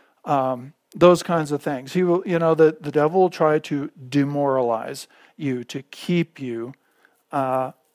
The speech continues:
from pursuing God, to deter you, to, to scare you off course. Okay, so the word undeterred means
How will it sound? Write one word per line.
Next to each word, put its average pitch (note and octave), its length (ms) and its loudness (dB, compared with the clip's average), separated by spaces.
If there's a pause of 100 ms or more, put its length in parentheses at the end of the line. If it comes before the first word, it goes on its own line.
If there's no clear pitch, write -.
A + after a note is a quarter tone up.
(180)
from D#3+ 240 2
pursuing D3+ 520 -4
God, E3+ 320 -6
to - 100 -2
deter E3 500 -2
you, D#3 240 -12
to, C#3 200 -4 (220)
to D3 420 -6 (280)
scare F#3 460 6
you F#3+ 280 4
off D#3+ 340 0
course. - 480 -10 (760)
Okay, F3 220 8
so F#3 160 6
the F#3 60 8
word F3+ 340 8
undeterred F3+ 640 4
means D#3+ 440 0